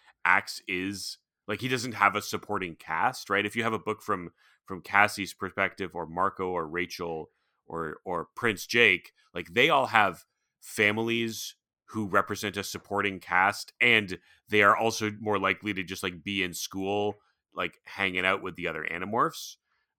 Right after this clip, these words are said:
Uh, so you can have those, like, kind of, like, social subplots happening. Eh,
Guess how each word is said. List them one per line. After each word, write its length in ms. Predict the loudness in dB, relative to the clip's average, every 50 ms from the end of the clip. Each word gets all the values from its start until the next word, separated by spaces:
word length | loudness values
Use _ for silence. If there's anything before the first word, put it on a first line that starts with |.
| _ 2
Uh, 260 | 4 6 6 4 4
so 180 | 0 -4 -6 -6
you 80 | -4
can 120 | -2 -2 2
have 280 | 6 8 8 8 6
those, 160 | 4 -2 -2 -2
like, 140 | -2 -2
kind 140 | 0 0 0
of, 60 | 0
like, 120 | -2 -4 -4
social 420 | -6 -6 -4 -4 -4 -4 -6 -6
subplots 580 | -4 0 0 0 0 0 2 2 2 2 0 -2
happening. 480 | -4 -4 -4 -4 -8 -8 -10 -12 -14 -18 -20 -20 _ _ _ _ _ -20 -20 _ _ _ -8
Eh, 300 | -6 -4 -4 -4 -6 -6